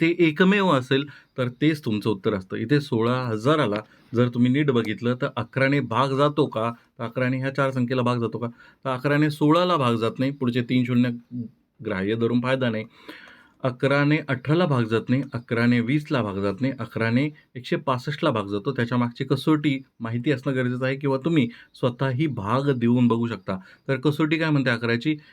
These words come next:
एक सोडून एक संख्यांची बेरीज करायची, म्हणजे एक अधिक पाच अधिक शून्य किती होतात, एक आणि पाच सहा आणि शून्य सहा, सहा लिहिले मी, वजा करायचं, उरलेल्या ज्या संख्या आहेत त्यांची बेरीज करायची. सहा अधिक शून्य सहा होतात,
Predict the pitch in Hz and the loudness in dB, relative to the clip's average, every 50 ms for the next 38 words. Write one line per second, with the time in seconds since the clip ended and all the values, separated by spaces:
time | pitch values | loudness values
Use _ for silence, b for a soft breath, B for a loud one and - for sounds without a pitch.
0 | B B B - 170 190 220 226 233 240 202 185 - 170 160 160 170 170 165 160 | B B B -2 0 0 0 0 -2 -2 -2 0 2 2 2 2 2 0 -2 -2
1 | 151 - - 127 120 120 131 131 139 139 135 165 156 156 139 127 120 120 - 113 | -2 -2 0 0 2 2 2 0 0 0 0 2 2 2 2 2 0 -2 -2 -4
2 | 101 101 98 95 104 104 104 113 117 135 143 - - 156 156 170 175 180 - _ | -2 -4 -4 -6 -8 -6 -4 -4 -2 -2 -4 0 2 2 4 4 2 -2 -4 _
3 | - 127 123 131 135 135 - - 139 139 139 131 123 - 127 123 120 127 127 - | -4 -2 0 -2 -4 -4 -4 -2 -2 0 0 -2 -4 -4 -2 -2 -2 -2 -2 0
4 | - 170 151 120 104 95 B B B B B _ - 135 143 143 135 131 127 147 | 0 2 2 2 2 -2 B B B B B _ -8 -4 -2 -2 -2 0 0 -2
5 | 147 147 147 - - 127 127 120 - 120 117 123 127 131 127 123 127 - 165 156 | -2 -2 -4 -4 -2 -2 -2 0 0 2 2 2 0 -2 -4 -4 -4 -2 0 2
6 | 147 147 135 123 120 - _ _ - 120 123 135 139 135 151 135 113 104 104 110 | 2 2 2 0 -2 -8 _ _ -4 -2 -2 -2 -2 0 0 0 0 0 -4 -8
7 | _ _ _ _ _ _ - - 131 104 101 92 92 b b b b b _ _ | _ _ _ _ _ _ -2 0 0 0 0 -2 -6 b b b b b _ _
8 | - - 143 135 156 165 160 147 135 123 117 120 123 143 156 151 b b b b | -4 -2 0 0 0 2 2 2 2 4 4 4 4 2 0 -4 b b b b
9 | - - 110 120 123 131 139 196 185 147 135 113 107 110 104 - 139 147 151 b | -6 -2 0 2 2 2 2 2 2 2 2 2 2 0 0 -2 -4 -4 -4 b
10 | b b b - 156 156 156 165 180 185 190 190 185 185 165 156 147 151 143 123 | b b b -2 0 0 2 2 2 0 2 2 2 0 0 -2 -2 0 0 0
11 | 120 131 139 143 156 147 139 - 147 131 127 120 113 - 117 107 104 95 95 - | 0 0 0 2 2 2 2 2 2 2 2 2 2 0 -2 -2 -2 -2 -4 -6
12 | 104 98 b b b b b - - - 165 156 160 180 170 - 156 147 139 139 | -8 -8 b b b b b -8 -2 0 0 2 2 0 0 0 0 0 0 -2
13 | 143 - 147 143 127 113 113 120 120 - - 135 123 135 151 143 113 101 - 127 | -2 0 0 2 2 2 0 -4 -8 -4 -4 -2 0 2 2 0 0 0 -2 -2
14 | 131 | -4